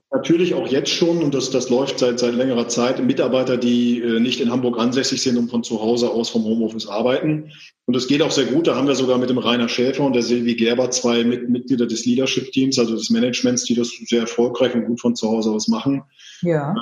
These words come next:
Speaker 1: Ähm, so die Innendienstbereiche haben bisher kaum Homeoffice genutzt. Also es gab immer mal so im Marketing oder im Vertrieb Innendienst den einen oder anderen Mitarbeiter, der mal einen Tag zu Hause gewesen ist, was auch geht. Man kann sich dann von dort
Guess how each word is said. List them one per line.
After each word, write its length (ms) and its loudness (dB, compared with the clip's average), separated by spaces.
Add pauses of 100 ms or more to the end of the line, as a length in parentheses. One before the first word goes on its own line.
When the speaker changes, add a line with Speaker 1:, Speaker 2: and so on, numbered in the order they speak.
Speaker 1:
Ähm, 160 2 (200)
so 260 -2
die 140 0
Innendienstbereiche 1080 2
haben 520 -2
bisher 340 2
kaum 400 0
Homeoffice 540 0
genutzt. 400 -2
Also 100 -2
es 80 -6
gab 160 0
immer 180 2
mal 160 2
so 120 0
im 80 2
Marketing 500 0
oder 140 2
im 80 0
Vertrieb 320 -2
Innendienst 420 0
den 80 0
einen 140 0
oder 120 2
anderen 40 2
Mitarbeiter, 360 0
der 120 0
mal 160 0
einen 160 0
Tag 280 -2
zu 160 -2
Hause 280 2
gewesen 340 2
ist, 120 0
was 120 0
auch 220 -4
geht. 220 2
Man 120 -2
kann 140 0
sich 120 -4
dann 140 0
von 160 0
dort 260 0